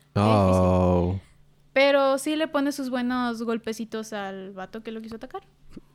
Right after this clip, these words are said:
Speaker 2: Con una pierna y un brazo.
Speaker 1: Ujú. Y
Speaker 2: Muy
Speaker 1: su,
Speaker 2: bien.
Speaker 1: y su bastoncito.
Speaker 2: Ah, ya, el bastoncito era clave.
Speaker 1: Ujú.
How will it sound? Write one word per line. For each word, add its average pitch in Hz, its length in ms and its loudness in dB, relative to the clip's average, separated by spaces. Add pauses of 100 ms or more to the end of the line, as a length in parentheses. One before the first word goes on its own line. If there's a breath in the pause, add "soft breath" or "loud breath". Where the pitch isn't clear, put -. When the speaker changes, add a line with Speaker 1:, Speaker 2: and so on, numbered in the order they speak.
(240)
Speaker 2:
Con 92 240 4
una 98 180 2
pierna 87 240 4
y 87 60 6
un 85 80 4
brazo. - 240 -6 (160)
Speaker 1:
Ujú. 233 400 -4
Y 247 100 0
Speaker 2:
Muy 185 100 4
Speaker 1:
su, 180 60 4
Speaker 2:
bien. 170 80 0
Speaker 1:
y - 60 0
su 233 120 -2
bastoncito. 208 520 -10 (180)
Speaker 2:
Ah, 95 160 0
ya, 85 180 0
el - 140 -2
bastoncito 92 520 0
era 95 100 4
clave. - 280 -2 (160)
Speaker 1:
Ujú. 233 300 -2